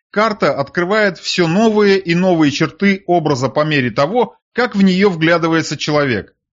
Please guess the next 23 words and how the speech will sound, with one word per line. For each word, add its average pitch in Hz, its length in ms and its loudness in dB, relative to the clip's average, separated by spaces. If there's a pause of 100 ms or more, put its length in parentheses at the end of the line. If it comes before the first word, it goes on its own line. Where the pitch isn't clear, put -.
(280)
При 190 160 0
этом 254 280 -2
возможности 202 680 0
создать 175 540 -2
в 127 40 -12
воображении 170 640 0
человека 170 560 0
именно 170 540 -2
тот - 360 0
образ, 135 360 0
который 160 380 0
нужен 208 380 4
идеологам, 135 840 0
огромны. 139 720 0 (280)
Ведь 139 260 -6
карта – 147 500 0 (160)
не 170 120 0
отражение 220 600 0
видимой 208 420 2
реальности, 156 640 0
как, 139 180 -8
например, 180 580 -2 (120)
кадр 185 420 0